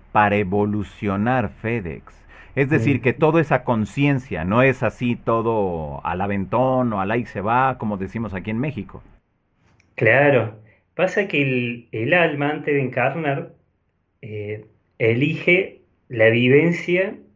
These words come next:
Speaker 2: que, que va a experimentar. Entonces el alma, eh, a través de esa vivencia, va a evolucionar y, o aprender algo.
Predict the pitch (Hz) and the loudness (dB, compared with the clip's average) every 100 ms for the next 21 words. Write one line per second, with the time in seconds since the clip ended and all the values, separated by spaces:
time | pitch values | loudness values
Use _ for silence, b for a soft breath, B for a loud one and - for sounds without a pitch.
0 | - - 107 107 104 104 - - _ - | -14 -6 -2 -2 -2 -6 -12 -20 _ -2
1 | 110 110 135 143 143 131 117 117 123 127 | 2 6 6 4 2 2 2 0 0 2
2 | 143 - - _ _ _ _ _ _ _ | 2 0 -12 _ _ _ _ _ _ _
3 | _ - 120 127 156 170 185 175 185 214 | _ -12 -8 -2 0 2 2 4 4 4
4 | 196 202 214 254 - _ _ _ _ _ | 4 0 -4 -6 -12 _ _ _ _ _
5 | _ - 123 120 117 113 127 127 139 160 | _ -12 -6 -2 0 0 2 4 6 4
6 | 139 131 143 160 - 175 156 135 - - | 2 0 -2 -2 0 2 2 0 -4 -16
7 | - 139 143 175 190 185 - 202 240 - | -20 -10 -4 2 2 0 -4 -8 -10 -16
8 | _ _ _ _ _ - 131 151 160 156 | _ _ _ _ _ -4 2 2 2 -2
9 | - 170 170 180 208 214 185 131 127 135 | 0 2 2 2 2 2 0 -2 -2 0
10 | 123 120 123 127 151 202 214 127 110 110 | 0 2 0 2 2 4 2 2 -2 -8